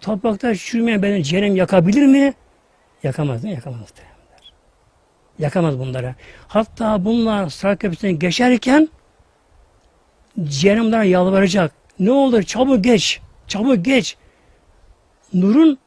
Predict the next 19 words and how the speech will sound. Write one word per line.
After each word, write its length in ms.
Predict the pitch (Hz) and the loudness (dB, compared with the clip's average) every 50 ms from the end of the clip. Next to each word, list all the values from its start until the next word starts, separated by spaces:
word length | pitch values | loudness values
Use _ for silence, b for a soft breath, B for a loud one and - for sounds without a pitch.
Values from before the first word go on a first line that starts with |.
| _ _ | _ _
ateşimi 480 | 214 208 - 226 196 190 254 262 277 240 | 0 2 2 0 -2 0 0 0 0 0
söndürüyor." 420 | - - 214 214 220 208 220 220 | 0 0 0 2 4 4 4 4
diyecek. 300 | 190 165 143 147 131 120 b b b b b b b b b _ | 4 4 2 0 -4 -4 b b b b b b b b b _
Yani 300 | - 180 175 175 160 139 | -4 -2 -2 -2 -4 -4
cehennemin 720 | 135 147 202 196 214 226 240 262 277 277 247 196 156 151 156 | -2 0 0 0 2 0 0 2 2 2 0 0 -2 -2 0
dengesi 460 | 196 226 247 247 247 254 240 320 254 | 0 2 2 2 2 2 2 4 4
bozuluyor. 400 | 226 202 156 196 180 165 143 117 - _ _ _ _ _ _ _ _ _ _ _ _ _ _ _ _ _ _ _ _ _ _ _ _ | 4 2 2 2 0 0 0 -2 -6 _ _ _ _ _ _ _ _ _ _ _ _ _ _ _ _ _ _ _ _ _ _ _ _
Issız 320 | 220 170 143 - 285 196 156 | -2 -2 0 0 -2 -2 -2
düşüyor. 280 | 147 - - 151 110 - _ _ _ _ _ _ _ _ _ b b b b - _ _ _ _ _ _ _ _ _ _ _ _ _ _ _ _ _ _ _ _ _ _ _ _ _ _ _ _ _ _ _ _ _ _ _ _ _ _ _ _ _ _ _ _ _ _ _ _ _ _ _ _ _ _ _ _ _ _ _ _ _ _ | -4 -6 -6 -8 -10 -10 _ _ _ _ _ _ _ _ _ b b b b -20 _ _ _ _ _ _ _ _ _ _ _ _ _ _ _ _ _ _ _ _ _ _ _ _ _ _ _ _ _ _ _ _ _ _ _ _ _ _ _ _ _ _ _ _ _ _ _ _ _ _ _ _ _ _ _ _ _ _ _ _ _ _
İşte 460 | - 180 - - - 220 214 208 220 - _ _ _ | -2 -2 -2 -2 -2 -2 -2 -2 -4 -10 _ _ _
muhteremler, 600 | - - - 151 147 156 165 190 208 202 214 226 - _ _ _ _ _ _ _ _ - | -16 -6 -4 -2 0 0 2 2 0 0 -2 -4 -10 _ _ _ _ _ _ _ _ 0
demek 360 | 156 175 202 214 208 180 - | 2 2 4 4 2 2 0
ki 320 | - - 208 208 208 226 262 _ _ _ _ _ _ _ _ _ | -2 -4 -4 -4 -4 -6 -10 _ _ _ _ _ _ _ _ _
her 500 | - - - - - - 190 226 226 214 | -20 -18 -18 -16 -10 -6 -4 -4 -2 -2
var 200 | 196 175 180 165 | -2 -2 -2 -2
Allah 360 | 185 165 170 175 196 202 160 | -2 -4 -4 -2 -2 -4 -4
zikrediyor 400 | 131 156 165 143 139 131 131 120 | -4 -4 -4 -4 -4 -4 -4 -6
muhterem 420 | 113 104 - - 131 120 120 131 - _ | -8 -10 -12 -16 -18 -18 -18 -20 -20 _
böyle. 240 | _ - - _ | _ -20 -20 _